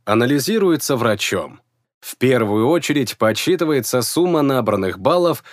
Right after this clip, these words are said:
с первого по двенадцатый показателей, которая отражает общее состояние копулятивной функции на данный период времени.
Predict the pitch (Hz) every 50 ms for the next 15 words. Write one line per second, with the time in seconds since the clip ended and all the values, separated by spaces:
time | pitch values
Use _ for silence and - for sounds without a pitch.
0 | - - - - - - _ 127 143 196 202 185 175 175 170 180 165 127 160 156
1 | 131 120 135 131 127 151 160 - - 127 147 139 113 117 - 127 120 104 101 107
2 | 92 82 - - 69 - - - _ _ - - - - - _ - 127 - -
3 | 226 214 202 175 147 135 113 120 113 110 107 95 131 170 180 151 127 - 131 170
4 | 160 - - - 127 110 95 - 107 95 - - 95 92 95 127 180 180 175 165
5 | 156 143 127 - 147 139 - 139 127 110 104 - - 185 185 170 151 139 117 104
6 | - - 156 143 110 98 - - - 90 90 92 101 101 90 95 98 90 85 90
7 | 95 90 - 107 113 113 120 120 - 123 139 156 143 117 85 71 - - -